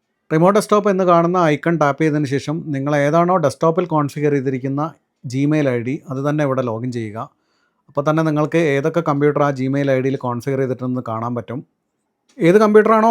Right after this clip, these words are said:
ഓപ്പൺ ചെയ്യേണ്ട ആ കമ്പ്യൂട്ടർ സെലക്ട് ചെയ്ത് പിൻ നമ്പർ അടിച്ചു കഴിഞ്ഞാൽ നിങ്ങൾക്ക് ആ കമ്പ്യൂട്ടറിലേക്ക് എൻ്റർ ചെയ്യാൻ പറ്റുന്നതാണ്. Currently ഈ ഒരു ആപ്ലിക്കേഷൻ ആപ്പ് സ്റ്റോറിൽ അവൈലബിൾ അല്ലാത്തത് കൊണ്ട് എങ്ങനെയാണ് നമുക്ക് ആക്സസ് ചെയ്യുക എന്നുള്ളത് നോക്കാം. നിങ്ങൾ Google Chrome ഓപ്പൺ ചെയ്തതിന് ശേഷം remote desktop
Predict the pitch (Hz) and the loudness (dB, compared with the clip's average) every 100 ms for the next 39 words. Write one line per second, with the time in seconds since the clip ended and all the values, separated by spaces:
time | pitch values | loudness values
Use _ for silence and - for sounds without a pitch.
0 | 208 202 196 190 185 170 170 165 165 170 | 4 2 2 2 4 2 2 4 4 4
1 | 156 143 165 156 151 143 151 156 143 127 | -2 0 0 0 0 0 0 2 0 0
2 | 143 139 147 175 156 139 131 135 131 131 | 0 0 -2 -4 -6 -8 -6 -4 -4 -4
3 | 123 123 120 131 120 131 113 123 120 113 | -4 -4 -4 -4 -4 -6 -4 -4 -4 -4
4 | 110 110 107 101 113 - _ _ _ _ | -8 -10 -8 -10 -12 -16 _ _ _ _
5 | _ _ _ _ _ - 143 170 202 190 | _ _ _ _ _ -2 2 2 4 4
6 | 180 156 165 160 165 185 147 131 - 156 | 6 4 2 0 0 0 -2 -2 -2 0
7 | 156 135 147 156 151 127 143 151 156 139 | 2 2 2 2 2 2 2 2 0 0
8 | 117 135 - - 139 151 151 143 147 135 | 0 -2 -4 -8 -4 0 0 0 -2 -2
9 | 135 127 120 120 143 131 127 123 123 117 | -2 -4 -4 -8 -6 -4 -4 -4 -4 -6
10 | 107 110 127 _ _ _ _ _ _ - | -8 -8 -10 _ _ _ _ _ _ 0
11 | 175 175 165 170 185 165 165 185 170 170 | 2 4 4 6 4 4 2 2 2 2
12 | 156 147 151 143 131 156 156 135 143 160 | 2 0 0 -2 -6 -4 -4 -2 0 -2
13 | - 165 | -2 -2